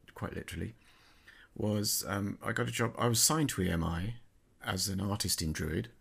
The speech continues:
We were on E M I's record label and as songwriters as well. And so I was still signed to E M I, which is then I started, um, working with other people, collaborating and writing songs,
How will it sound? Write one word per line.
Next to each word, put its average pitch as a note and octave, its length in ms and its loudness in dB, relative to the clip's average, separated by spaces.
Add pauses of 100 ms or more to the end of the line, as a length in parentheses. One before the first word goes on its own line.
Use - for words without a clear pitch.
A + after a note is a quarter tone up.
(160)
We F2+ 140 -4
were F#2 100 -6
on F2+ 280 -4
E F2 60 -4
M F2 160 -4
I's F#2 200 -6
record G2 280 -6
label F#2+ 320 -10 (400)
and F#2 380 -6 (140)
as - 520 -8
songwriters F#2 580 0
as F2+ 140 -8
well. F#2 200 -4 (1200)
And G#2 360 0 (100)
so - 160 0
I - 20 4
was A2 120 4
still F3+ 240 4
signed F2 300 2
to E2+ 120 -2
E D#2+ 40 0
M D#2 180 0
I, D#2+ 340 -2 (180)
which - 200 -4
is G2 220 -6
then F#2+ 540 0
I - 80 -2
started, F#2+ 420 -2 (920)
um, F2 280 -4
working A2+ 320 6
with F#2+ 120 6
other F#2+ 140 2
people, - 280 -2
collaborating F#2 560 2
and E2+ 100 0
writing F2+ 300 -2
songs, - 580 -2